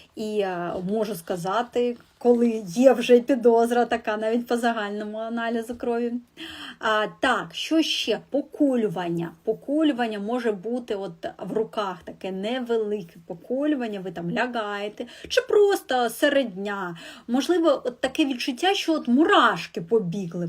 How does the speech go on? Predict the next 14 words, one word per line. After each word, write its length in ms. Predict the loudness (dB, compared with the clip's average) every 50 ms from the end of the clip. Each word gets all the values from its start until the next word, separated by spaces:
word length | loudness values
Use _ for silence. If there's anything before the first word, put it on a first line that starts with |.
| -6
потрошечку, 800 | -6 -8 -8 -4 -6 -4 -4 -4 -8 -10 -12 -16 -20 -20 _ _ -12
є 300 | -12 -10 -4 -2 -2 -2
теж 360 | -2 -4 -8 -8 -6 -8 -10
такий 340 | -10 -14 -16 -14 -12 -10 -8
момент. 640 | -6 -6 -6 -6 -8 -8 -8 -8 -10 -10 -12 -16 _ _ -20 -20 -20 -20 -20 -20 -20 _ _
Ось, 440 | -2 0 0 0 0 -4 -8 -14 -12 -8
а, 300 | -6 -4 -4 -4 -6 -8
крім 240 | -4 2 4 4 4
того, 260 | 4 2 0 0 -2
я 260 | -2 0 0 0 0 -2
ще 240 | -4 -4 -4 -4
теж 380 | -4 -4 _ 0 0 0 0 -2
не 180 | -6 -6 -6 -6
сказала, 680 | -6 -6 -6 -6 -4 -2 -4 -4 -2 -4 -6 -6 -8